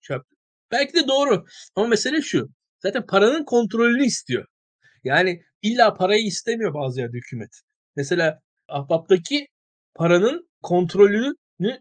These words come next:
kontrolünün kendisi bir güç. Yani para senin paran olmasa da diyelim bir milyar T L. Bir milyar T L'yi kontrol eden bir insan,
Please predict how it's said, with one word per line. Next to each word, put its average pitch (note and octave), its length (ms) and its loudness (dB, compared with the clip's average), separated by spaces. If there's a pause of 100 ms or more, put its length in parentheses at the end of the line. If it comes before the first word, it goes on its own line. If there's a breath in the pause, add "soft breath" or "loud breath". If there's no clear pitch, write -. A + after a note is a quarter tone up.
(120)
kontrolünün G3 540 0
kendisi G3 440 -2
bir G#3+ 80 -2
güç. C#3 320 -8 (260)
Yani D3 240 0
para F3 220 0
senin A3 260 0
paran A3+ 260 -2
olmasa B3 380 -2
da C#3+ 120 -6 (420)
diyelim A#3+ 260 -4
bir C4+ 140 0
milyar F#3+ 360 2
T C3 100 -6
L. G2+ 100 -8 (520)
Bir A#3+ 160 -2
milyar A#3 340 0
T F#3+ 220 2
L'yi B3 200 2
kontrol G#3 420 2
eden D#3+ 260 -2
bir E3 180 -4
insan, D3 280 -10